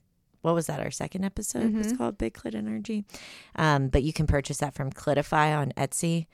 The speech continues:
Speaker 2: Nice.
Speaker 1: I really went on, like, Etsy has a lot of really cute, like, I almost bought myself a Christmas sweater that says "Slay the Patriarchy," but then I was like,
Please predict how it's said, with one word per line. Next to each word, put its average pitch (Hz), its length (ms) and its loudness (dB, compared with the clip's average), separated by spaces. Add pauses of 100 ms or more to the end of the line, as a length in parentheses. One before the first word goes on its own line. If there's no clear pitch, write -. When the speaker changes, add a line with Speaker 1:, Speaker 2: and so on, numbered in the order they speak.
(140)
Speaker 2:
Nice. 190 420 -4
Speaker 1:
I 330 140 8
really 185 360 10
went 151 220 6
on, 139 380 4
like, 156 160 2
Etsy 220 340 6
has 175 160 8
a 151 80 6
lot 139 240 8
of 135 60 8
really 131 240 4
cute, 143 580 2 (140)
like, 127 460 2 (460)
I 170 140 10
almost 185 440 10
bought 139 180 8
myself 139 380 4
a 131 80 0
Christmas 139 380 -2
sweater 143 260 4
that 135 200 0
says 135 220 0
"Slay 135 180 0
the 131 80 0
Patriarchy," 139 880 0 (340)
but 175 120 -6
then 190 120 4
I 180 140 4
was 160 160 0
like, 147 280 2